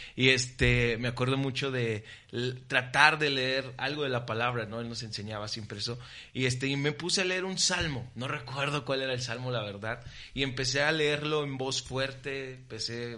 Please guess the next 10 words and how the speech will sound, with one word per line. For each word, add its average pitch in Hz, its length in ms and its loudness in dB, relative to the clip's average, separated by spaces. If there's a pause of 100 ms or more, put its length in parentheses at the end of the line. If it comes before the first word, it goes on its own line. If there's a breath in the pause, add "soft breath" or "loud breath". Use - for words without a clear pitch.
(120)
a 117 100 -6
orarlo. 131 680 0 (460 loud breath)
Y 117 80 -2
de 123 120 4
repente 127 800 0
sale 151 560 4
esta 147 280 -2
persona, 131 720 -4
se 123 220 -6
sienta 139 720 -2